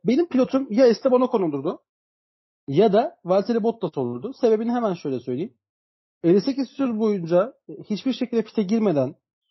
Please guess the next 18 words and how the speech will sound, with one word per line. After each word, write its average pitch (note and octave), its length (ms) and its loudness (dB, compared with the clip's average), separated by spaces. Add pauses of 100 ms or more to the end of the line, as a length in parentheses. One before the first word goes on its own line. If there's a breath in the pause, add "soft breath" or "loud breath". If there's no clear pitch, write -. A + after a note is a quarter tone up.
(160)
hatta F#3+ 480 -2
yarışta G#3 380 0
puan A3+ 360 2
barajının G3 380 2
dışında G3+ 380 -6
başlayıp, E3+ 480 -2 (840)
e, C#3+ 280 -6 (220)
Alpine B3 460 0
standartlarında G3 1000 -2
puan G#3 300 0
alarak G3 360 0
yarışı F3 240 0
tamamlayabilmek F#3 880 -2
de D3 60 -8
bir C#3 240 -4 (520)
lüks F#3 400 -4
ve F3+ 220 2
bir F3+ 280 -4